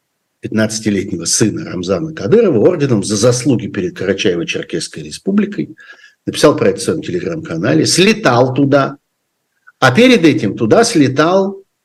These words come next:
э, туда слетал, э, глава, м, Татарстана. Итого три награды.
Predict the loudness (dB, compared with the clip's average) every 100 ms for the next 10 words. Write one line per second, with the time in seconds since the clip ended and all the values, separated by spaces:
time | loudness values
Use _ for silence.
0 | _ _ _ 0 4 4 4 2 2 0
1 | 0 0 2 2 2 0 2 2 4 4
2 | 4 -2 -4 0 2 4 4 2 2 4
3 | 4 4 2 0 -2 -8 -10 -6 -4 0
4 | 4 4 2 -2 -2 -2 -8 -16 _ _
5 | _ _ _ _ _ _ _ _ _ _
6 | -20 _ _ 0 2 6 4 4 2 0
7 | -2 -10 _ _ _ _ _ _ _ _
8 | _ _ _ _ 0 2 0 -4 -12